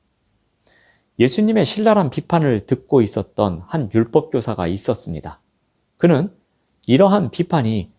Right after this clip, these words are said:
자신들을 모욕하는 것이라고 이야기합니다. 그래서 사십오 절 말씀을 보면은 한 율법교사가 예수께 대답하여 이르되, "선생님, 이렇게 말씀하시니 우리까지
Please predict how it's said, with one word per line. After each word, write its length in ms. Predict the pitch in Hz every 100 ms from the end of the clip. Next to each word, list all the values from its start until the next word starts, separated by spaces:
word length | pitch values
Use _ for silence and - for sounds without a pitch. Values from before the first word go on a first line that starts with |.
| _ _
자신들을 760 | - 101 101 113 98 98 98 87
모욕하는 840 | 95 104 127 127 - 151 165 170
것이라고 840 | 104 - - 82 - 110 156 - -
이야기합니다. 1200 | 98 87 87 85 78 78 _ - 160 80 - - _ _ _ _ _
그래서 200 | - 160
사십오 380 | 180 190 208 202
절 160 | 196
말씀을 340 | 151 110 - 123
보면은 400 | 95 90 135 101 _ _ _ _
한 200 | 175 117
율법교사가 920 | 123 143 - 120 104 98 110 107 - _ -
예수께 420 | 110 104 - 107
대답하여 540 | 101 95 90 - 87
이르되, 420 | 90 85 90 87 - _ _ _
"선생님, 640 | - 165 180 185 170 85 - _ _
이렇게 380 | 107 104 104 120
말씀하시니 920 | 98 87 90 104 87 85 92 117 208 _ _
우리까지 840 | 92 117 104 - 82 - 147 247